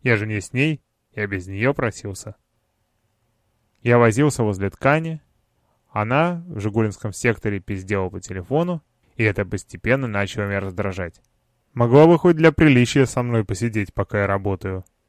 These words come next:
думал я. Куда посидеть?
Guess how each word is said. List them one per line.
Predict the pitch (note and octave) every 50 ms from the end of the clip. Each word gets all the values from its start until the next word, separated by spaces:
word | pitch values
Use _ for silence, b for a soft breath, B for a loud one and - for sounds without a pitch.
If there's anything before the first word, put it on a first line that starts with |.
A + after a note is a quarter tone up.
| _ _ _ _ _ _ _ _ _ _ _
думал | G#2+ G2+ G2+ F#2 F#2 F#2 F#2
я. | F#2 F#2 F#2 F2+ F2 - _ _ _ _ _ _ _ _ _ _ _ _ _ _ _ _ - _
Куда | _ - D3+ D3+ C#3+ C#3 C#3 B2+
посидеть? | - - A#2 - - C#3 C3 A#2 A#2 G#2 F#2+ - -